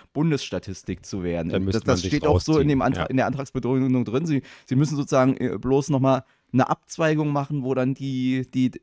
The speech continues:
Speaker 1: die Excel-Datei oder die P D F erstellt wird, nur für Berlin. Also,
Speaker 2: Genau.
Speaker 1: und das ist halt wirklich richtig billo. Aber naja, wie, wie gesagt, manchmal ist die Not halt groß, wenn man noch nicht so, äh, an der, an der Stelle ist, wo man eigene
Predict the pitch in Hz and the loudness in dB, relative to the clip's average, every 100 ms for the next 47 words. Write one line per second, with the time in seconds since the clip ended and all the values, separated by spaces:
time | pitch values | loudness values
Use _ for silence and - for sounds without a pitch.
0 | - 131 110 - 147 131 135 135 135 120 | -6 -2 -2 0 0 0 0 0 2 0
1 | 113 120 - 127 98 - - 131 - 127 | -2 -2 -4 -2 -2 -6 -8 -10 -4 -2
2 | 117 123 123 123 123 131 113 107 98 85 | -2 -4 -6 -4 -4 -4 -4 -4 -4 -8
3 | - - 127 78 76 - - 113 113 123 | -4 2 4 2 -2 -6 0 2 4 2
4 | - 127 110 113 123 107 98 113 135 - | 0 -2 0 -2 -4 -6 -2 -2 -2 -2
5 | 113 110 - 104 95 78 - - - _ | -4 -4 0 2 2 0 -6 -20 -20 _
6 | _ - 131 120 90 71 87 95 107 110 | _ 0 4 4 2 -2 -8 -12 -12 -2
7 | 127 117 110 123 110 107 110 113 117 123 | -2 -2 -4 -6 -4 -4 -2 0 0 2
8 | 131 110 - 110 113 117 95 101 120 127 | 0 0 0 0 0 -2 -2 -2 -2 -2
9 | 110 107 107 107 107 104 104 107 - - | -2 -2 0 0 0 2 4 2 0 -6
10 | 104 104 101 - 92 - 110 107 - 110 | -2 0 0 -2 -8 -4 -2 -2 -2 -2
11 | 98 - 107 101 90 107 101 90 82 95 | -2 -2 0 0 -2 -2 0 0 -2 -2
12 | 95 | -2